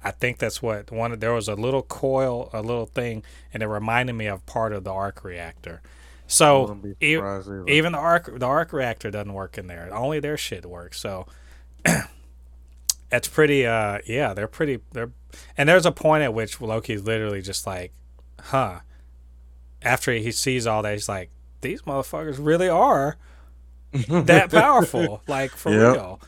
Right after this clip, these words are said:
Speaker 1: And I th-, and I think I saw hi-, the wheels turn in his head as he started to figure out, "How am I gonna use this?" You know?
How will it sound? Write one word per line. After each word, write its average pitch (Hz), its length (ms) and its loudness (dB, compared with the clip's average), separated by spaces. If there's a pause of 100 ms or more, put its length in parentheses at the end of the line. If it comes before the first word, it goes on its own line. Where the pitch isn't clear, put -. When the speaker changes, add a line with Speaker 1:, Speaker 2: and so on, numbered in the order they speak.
Speaker 1:
And 139 180 -4
I 143 200 2
th-, - 280 -6
and 135 240 -2
I 135 200 0
think 113 320 -6
I 104 120 -4
saw 101 320 -4
hi-, 120 100 -10
the 110 140 -8
wheels 110 280 -6
turn 110 340 -8
in 95 100 -12
his 98 200 -12
head 95 400 -8 (280)
as 101 140 -8
he 101 80 -8
started 107 440 -4
to - 80 -8
figure 107 420 -8
out, 92 240 -10 (420)
"How 120 200 -4
am 113 100 -6
I 107 80 -4
gonna 101 240 -8
use 98 340 -10
this?" - 520 -8 (560)
You 95 80 -16
know? 165 220 -14